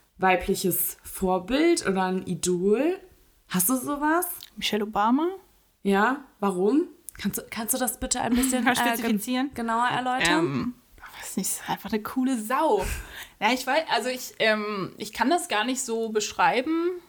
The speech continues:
Speaker 2: Ich setz mich nicht so viel mit dem Leben anderer Leute auseinander.
Speaker 1: <laughs>
Speaker 2: Ähm, nee, ich find die einfach cool. Ich find aber auch, also ich find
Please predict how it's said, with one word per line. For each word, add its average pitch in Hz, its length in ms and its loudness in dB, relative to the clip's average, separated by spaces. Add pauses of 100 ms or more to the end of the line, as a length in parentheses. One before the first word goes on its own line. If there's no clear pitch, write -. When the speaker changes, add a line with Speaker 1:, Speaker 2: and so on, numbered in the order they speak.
(340)
Speaker 2:
Ich - 120 -6
setz 196 160 -2
mich 233 100 2
nicht 220 140 0
so - 60 -10
viel 220 120 -4
mit 214 80 -2
dem 196 100 -8
Leben 233 160 -2
anderer 214 200 -2
Leute 247 260 0
auseinander. 262 400 2 (480)
Speaker 1:
<laughs> - 360 -10
Speaker 2:
Ähm, 220 340 0
nee, 220 140 0
ich 220 120 -4
find 254 140 2
die - 60 -2
einfach 226 200 0 (160)
cool. 208 340 2
Ich 214 140 -4
find 220 180 -6
aber 214 220 2
auch, 208 140 -4
also 208 160 -2
ich - 100 -4
find 233 280 0